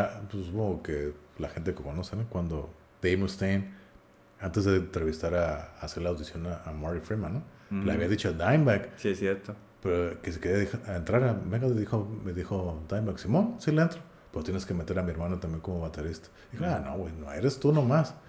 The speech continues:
Speaker 1: "Ah, pues hay que se la chingada".
Speaker 2: Ujú.
Speaker 1: <laughs> Y se fue, y fue cuando agarraron a Marty, ¿no?
Speaker 2: Ujú.
Speaker 1: Eso
Speaker 2: Y ellos
Speaker 1: fue
Speaker 2: hicieron Pantera.
Speaker 1: Ajá, y ellos hicieron Pantera.
Speaker 2: Eh.
Speaker 1: Cuando Pantera antes era una banda así como que bien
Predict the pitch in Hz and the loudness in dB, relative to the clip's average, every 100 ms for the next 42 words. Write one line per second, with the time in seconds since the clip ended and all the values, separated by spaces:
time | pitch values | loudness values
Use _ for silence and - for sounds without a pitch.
0 | - - - - - 117 107 95 90 - | -20 -20 -20 -18 -14 -12 -10 -8 -8 -8
1 | 82 78 78 - - - 110 110 131 127 | -10 -8 -8 -10 -20 -6 0 6 8 8
2 | 117 117 123 151 - - 95 - 87 85 | 8 8 8 6 0 -4 -4 -2 -2 -2
3 | 82 82 82 78 92 113 101 190 - - | -2 -2 -2 -2 0 2 2 -2 -8 -8
4 | 107 104 131 - - - 95 104 113 98 | -4 -2 -4 -8 -16 -2 4 6 6 4
5 | 92 92 92 92 - - 92 90 92 143 | 4 4 4 -2 -10 -6 -2 0 0 -2
6 | 143 - 71 85 135 - 73 73 78 76 | -4 -10 -6 -4 -6 -6 -6 -6 -6 -6
7 | 76 71 127 143 - 90 90 113 95 87 | -6 -4 -4 -4 -6 0 4 4 2 2
8 | 101 113 117 117 123 123 120 120 123 113 | 4 6 6 4 4 6 6 6 6 4
9 | 113 123 113 87 90 101 104 104 | 2 0 0 0 0 0 0 -4